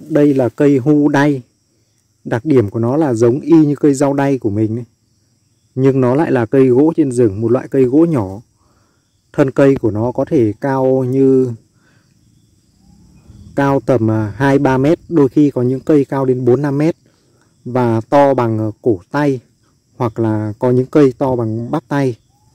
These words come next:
Còn, à, cây, à, hu này, cây, à, hu này là một loại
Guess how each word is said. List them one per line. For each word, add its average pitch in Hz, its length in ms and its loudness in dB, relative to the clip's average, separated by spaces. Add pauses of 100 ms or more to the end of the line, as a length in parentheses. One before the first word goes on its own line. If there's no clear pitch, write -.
(1080)
Còn, 117 200 2
à, 110 240 2
cây, 135 240 4
à, 131 120 4 (260)
hu 135 320 2
này, 110 280 -4 (200)
cây, 127 200 0
à, 127 120 -4 (1600)
hu 143 220 2
này 120 240 2
là 104 120 -2
một 107 200 -2
loại 127 240 -4